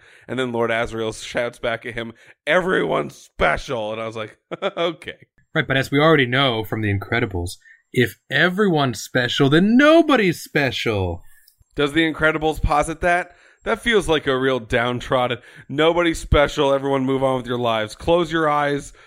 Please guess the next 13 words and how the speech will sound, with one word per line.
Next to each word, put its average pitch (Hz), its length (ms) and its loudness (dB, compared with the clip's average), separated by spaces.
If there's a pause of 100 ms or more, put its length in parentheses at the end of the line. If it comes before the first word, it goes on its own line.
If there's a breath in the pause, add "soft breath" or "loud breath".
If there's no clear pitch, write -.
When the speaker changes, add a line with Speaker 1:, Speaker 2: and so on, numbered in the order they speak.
Speaker 1:
and 127 260 0
run 151 200 0
through 151 180 -2
life 143 220 0
until 127 220 -4
you 127 80 -4
run 139 200 -2
into 131 220 -6
a 113 80 -4
wall." 107 560 -4 (180 soft breath)
The 135 140 0
Incredibles. 92 880 -6 (280)
Speaker 2:
So 123 460 0